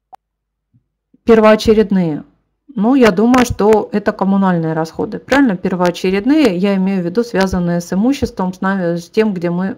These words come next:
проживаем. Правильно, правильно, да. Вот у кого-то лодки есть, это тоже транспортный налог будет. Так, а, коммунальные.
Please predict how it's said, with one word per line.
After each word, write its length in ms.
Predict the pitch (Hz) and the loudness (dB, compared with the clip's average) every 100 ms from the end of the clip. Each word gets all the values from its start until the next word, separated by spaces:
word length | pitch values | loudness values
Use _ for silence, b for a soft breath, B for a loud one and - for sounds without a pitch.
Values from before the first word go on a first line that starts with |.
| - | -8
проживаем. 600 | 180 180 185 180 175 - - | -6 -4 -2 0 -2 -4 -2
Правильно, 420 | 214 233 214 196 | 0 2 0 -4
правильно, 420 | 190 190 165 160 | -4 -4 -4 -6
да. 180 | 170 175 | -4 -4
Вот 200 | 165 175 | -4 -6
у 40 | |
кого-то 400 | 185 190 233 185 | -2 0 2 0
лодки 440 | 160 190 240 262 190 | 2 2 2 0 -2
есть, 440 | 190 196 190 - | 0 0 -2 -4
это 180 | 170 180 | -6 -4
тоже 300 | - 220 220 | -2 0 0
транспортный 640 | 190 185 170 - - 175 | 0 0 0 -2 -4 -6
налог 420 | 175 185 180 165 | -4 -4 -4 -6
будет. 360 | 165 160 160 - B B B B B B B - _ | -10 -8 -10 -12 B B B B B B B -20 _
Так, 500 | 208 220 202 156 - _ _ _ _ _ _ _ _ - | 2 4 4 0 -6 _ _ _ _ _ _ _ _ -12
а, 180 | 208 185 | -4 -2
коммунальные. 760 | 175 220 233 226 185 160 156 | 0 0 2 2 2 0 -4